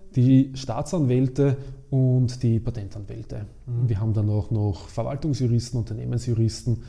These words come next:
Speaker 1: und Wirtschaftstreuhänder.
Speaker 2: Mhm, mhm, mhm. Okay, sehr, sehr, sehr, sehr spannend. Ähm, es gibt noch einen anderen Grund, warum, äh, Sie, äh, in den einschlägigen Kreisen <laughs> zumindest bekannt sind. Sie sind nämlich auch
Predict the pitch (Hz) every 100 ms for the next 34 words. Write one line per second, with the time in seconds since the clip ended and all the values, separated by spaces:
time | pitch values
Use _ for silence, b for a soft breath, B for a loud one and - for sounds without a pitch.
0 | B B - 131 120 113 110 104 117 110
1 | - - 120 107 107 107 101 - - -
2 | - 127 131 165 131 123 131 143 131 127
3 | 151 - B B B B - 175 180 -
4 | 233 131 - - - - 135 139 143 131
5 | - 123 120 117 147 277 - - - -
6 | - - - - - - 139 135 135 139
7 | 139 - - 123 - 147 - 139 135 135
8 | 131 139 170 135 131 123 123 165 202 -
9 | B B B B 127 127 135 135 135 131
10 | 120 - 135 135 143 - - - 127 127
11 | 120 123 127 127 123 127 127 135 135 131
12 | - - 147 135 131 - 139 135 135 131
13 | 131 - - - 143 117 120 123 - 143
14 | 160 139 120 135 139 131 131 123 117 120
15 | -